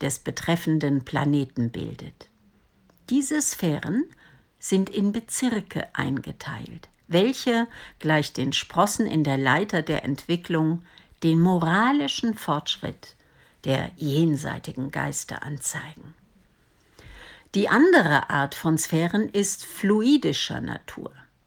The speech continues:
Sie ist nicht fest in ihren Bestandteilen und gehört keinem besonderen planetarischen oder dem Sonnensystem an, sondern ist so unbegrenzt wie das Universum selbst. Diese Sphären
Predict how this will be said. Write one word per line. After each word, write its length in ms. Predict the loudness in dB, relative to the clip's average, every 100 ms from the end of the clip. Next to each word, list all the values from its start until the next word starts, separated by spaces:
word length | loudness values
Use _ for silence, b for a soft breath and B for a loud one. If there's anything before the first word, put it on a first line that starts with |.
| -4
Sie 140 | 0
ist 260 | 2 4 4
nicht 260 | 4 0
fest 460 | -2 0 0 -2 -2
in 160 | -2 0
ihren 300 | 2 2 2
Bestandteilen 920 | -2 -2 0 -2 -2 -10 -10 -14 -16 B B B
und 200 | 0 4
gehört 340 | 6 6 4
keinem 420 | 0 2 4 4 2
besonderen 680 | 2 2 2 2 2 0
planetarischen 1000 | 0 0 2 2 2 2 2 0 0 0
oder 340 | 0 0 -2 0
dem 220 | 0 2
Sonnensystem 1000 | 4 4 4 2 0 -4 -4 -2 0 0
an, 260 | -2 -2 -4 B B B B
sondern 400 | 4 6 6 4
ist 320 | 0 -2 -2
so 140 | -2
unbegrenzt 960 | 2 6 6 6 2 2 2 2 0 -2
wie 60 | 0
das 240 | 2 0
Universum 800 | 0 4 4 4 2 2 0 0
selbst. 640 | -2 -8 -12 -8 -8 -10 -20 _ _ _ -16 -8
Diese 320 | -6 -4 -4
Sphären 640 | -2 2 4 4 2 0